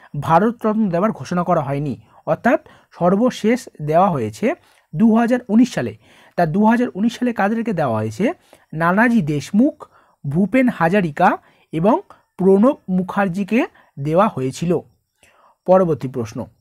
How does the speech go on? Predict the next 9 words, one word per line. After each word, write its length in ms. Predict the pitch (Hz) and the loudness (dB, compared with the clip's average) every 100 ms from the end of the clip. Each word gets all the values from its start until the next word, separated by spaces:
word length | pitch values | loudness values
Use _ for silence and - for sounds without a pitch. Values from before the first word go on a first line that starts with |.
| _ _ _ _ | _ _ _ _
দু 240 | 147 156 220 | -6 0 2
হাজার 440 | 185 226 226 240 240 - | 2 2 2 0 -2 0
আঠেরোতে 680 | 165 185 185 123 139 214 339 _ _ - 143 | -2 -2 -6 -6 -6 -6 -8 _ _ -14 -4
গান্ধী 500 | 170 190 233 220 262 | 2 4 4 4 4
পিস 360 | 269 - 233 247 - | 2 2 0 0 -4
প্রাইজ 440 | - - 233 - - _ | -2 0 -2 -6 -16 _
কাকে 280 | 180 180 214 | -2 0 0
দেওয়া 240 | 156 151 | 0 0
হয়েছে? 420 | 139 120 113 - | -2 -4 -6 -6